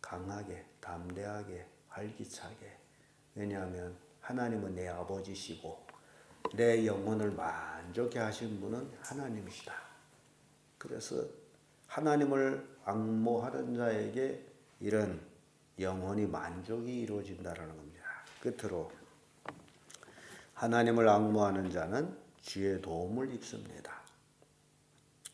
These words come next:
칠 절에서 십일 절까지의 말씀인데 칠 절의 말씀 보면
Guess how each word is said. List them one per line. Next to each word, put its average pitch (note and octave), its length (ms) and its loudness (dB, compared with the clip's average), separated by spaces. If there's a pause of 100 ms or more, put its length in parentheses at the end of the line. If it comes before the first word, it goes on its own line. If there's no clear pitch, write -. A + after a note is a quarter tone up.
(140)
칠 A#2 260 -2
절에서 G2+ 400 2
십일 G2+ 400 -4
절까지의 F2+ 560 -2
말씀인데 F2 640 -8
칠 D#3+ 240 -4
절의 C#3+ 220 4
말씀 A2 460 0
보면 D#2+ 640 -6